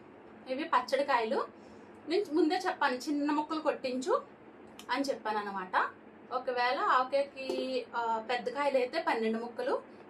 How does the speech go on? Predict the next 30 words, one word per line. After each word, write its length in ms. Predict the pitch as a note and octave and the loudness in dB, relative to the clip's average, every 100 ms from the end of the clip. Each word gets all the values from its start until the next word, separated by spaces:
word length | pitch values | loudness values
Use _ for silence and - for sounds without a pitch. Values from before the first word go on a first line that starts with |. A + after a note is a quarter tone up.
| - D#4+ | -6 -2
చిన్న 180 | C#4 | -2
కాయ 260 | C4 D4+ C#4 | 0 2 4
అయితే 340 | C4 B3+ G4 | 2 0 -2
ఎనిమిది 260 | F#4 C4 B3 | 0 0 -2
ముక్కలు 600 | B3 A3+ B4 F4+ C#5+ - - - - | -6 -6 -2 0 0 -2 -20 -12 0
కొట్టించమని 540 | C#4 C4+ B3+ C4 C4+ | 0 0 -4 -4 -2
చెప్పిందమ్మ. 520 | B3+ - A3 G3 F3+ G#3+ G#4+ D#4 | -2 -2 -4 -4 -6 -4 -6 0
So 100 | C4+ | 0
నేను 160 | B3+ | 2
అలాగే 300 | A#3+ G#3+ A#3 | 0 0 2
కొట్టించాను, 720 | C#4+ C#4 - B3 B3+ A3+ A3 A4 | 4 2 2 -4 -2 -2 -2 -2
మార్నింగ్ 300 | E4+ G#3+ A3 | 0 -2 -2
కొట్టించి 420 | A#3 A#3 A3+ A3+ C#4+ | -4 -6 -6 -8 -6
తీసుకొచ్చాను 640 | A3+ A3 - G#3+ - G3 | -6 -6 -6 -10 -8 -8
అనమాట. 200 | F3+ F3+ | -6 -4
అక్కడే 260 | A3 A#3 C#4 | -2 0 0
కడిగిపిచ్చేసి 880 | D#4 A3 A3 B3+ - B3+ B3+ G#4+ - - - - - - - | 2 0 -2 -8 -2 0 2 0 -2 -12 -20 -20 -20 -16 2
కొట్టించేసి 540 | C#4 B3 C4+ C#4 E4 | 2 2 -4 -4 -4
తీసుకురా 400 | D4 A#3 - B3 | -4 -4 -2 0
అని 160 | B3 B3+ | 0 0
చెప్పి 200 | B3+ F4 | -2 -2
ఇక్కడికి 240 | F4 E4 | -2 0
వచ్చాక 640 | A3+ B3 B3+ E4 G4 F4 - | -2 -2 -4 0 0 0 -2
జీడి 220 | A3 B3 B3 | 4 4 6
అవి 160 | B3 | 2
తీసేసి 360 | B3+ A3+ B3 C#4 | 0 -2 -4 -4
శుభ్రం 340 | - G3 G#3+ | -4 -4 -4
చేశాను. 480 | A3+ A3+ A3 G3 B3 - A3+ - - - | -2 -4 -4 -6 6 6 6 -2 -12 0
So 120 | D#4+ | 2
ఇదొకటి, 540 | C4+ A#3 A3+ C#4 F4 | 2 0 -6 -6 -4